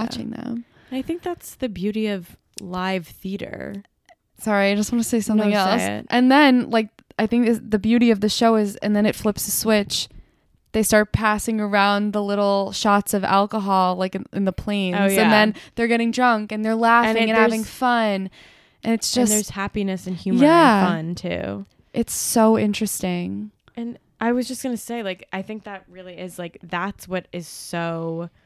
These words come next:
Speaker 2: like, that's, that is the beauty of live theater, is, like, that emotional experience that you can have from just, like, a person on a stage with a wooden chair.
Speaker 1: Yeah.
Speaker 2: And,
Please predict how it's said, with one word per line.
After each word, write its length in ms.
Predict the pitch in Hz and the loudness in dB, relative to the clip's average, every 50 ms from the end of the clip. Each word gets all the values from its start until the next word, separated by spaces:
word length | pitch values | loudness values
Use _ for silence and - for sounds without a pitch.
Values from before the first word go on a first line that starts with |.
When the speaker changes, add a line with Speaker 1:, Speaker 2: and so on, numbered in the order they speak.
| _ _ _ _ _ _ _ _ _ _ _ _ _ | _ _ _ _ _ _ _ _ _ _ _ _ _
Speaker 2:
like, 200 | - 190 180 - | -10 -10 -6 -4
that's, 320 | - 185 190 190 - - - | -2 -2 -2 -2 -6 -10 -8
that 220 | - 185 185 185 - | -4 -2 -2 -2 -2
is 220 | 190 190 175 170 | -2 -4 -2 -2
the 100 | 180 170 | -4 -4
beauty 320 | 165 165 165 156 160 160 | -4 -6 -8 -8 -8 -8
of 200 | 160 160 160 - | -10 -10 -10 -8
live 280 | - 143 135 135 156 - | -6 -6 -4 -6 -6 -10
theater, 320 | - - - - 107 120 | -12 -14 -12 -10 -8 -8
is, 180 | 127 165 180 - | -8 -10 -8 -8
like, 240 | 180 160 170 - - _ - - _ _ _ _ _ _ | -8 -8 -10 -12 -16 _ -20 -20 _ _ _ _ _ _
that 200 | 185 170 170 175 | -8 -6 -4 -4
emotional 600 | 175 170 170 170 175 170 - - 175 175 170 170 | -6 -6 -8 -8 -10 -10 -10 -10 -10 -8 -8 -8
experience 560 | 180 175 - - - 170 170 170 175 175 - | -8 -10 -10 -10 -8 -8 -6 -6 -6 -8 -8
that 100 | - - | -10 -12
you 80 | 180 175 | -10 -12
can 120 | - 170 | -12 -12
have 220 | 175 180 180 180 175 | -10 -10 -10 -12 -10
from 200 | - 180 175 175 | -10 -12 -12 -10
just, 240 | - 170 170 - - | -10 -12 -12 -12 -12
like, 180 | 180 175 - - - | -12 -12 -12 -14 -16
a 80 | 180 | -16
person 380 | - - 180 175 170 - 180 175 | -12 -12 -12 -12 -12 -12 -12 -12
on 160 | 175 175 170 | -10 -10 -10
a 40 | 175 | -12
stage 440 | - - - 170 170 170 165 - - | -12 -12 -10 -10 -10 -10 -12 -14 -18
with 160 | 175 - - | -18 -16 -16
a 40 | 170 | -14
wooden 280 | 165 170 165 165 175 | -12 -10 -10 -10 -10
chair. 400 | 165 - - - - - 190 190 _ _ _ _ | -10 -12 -12 -12 -12 -14 -14 -18 _ _ _ _
Speaker 1:
Yeah. 300 | - 214 214 196 190 190 196 - _ _ _ _ _ _ | -18 -16 -14 -14 -14 -16 -18 -20 _ _ _ _ _ _
Speaker 2:
And, 320 | - 202 202 196 196 180 | -4 -2 -2 -2 -2 -4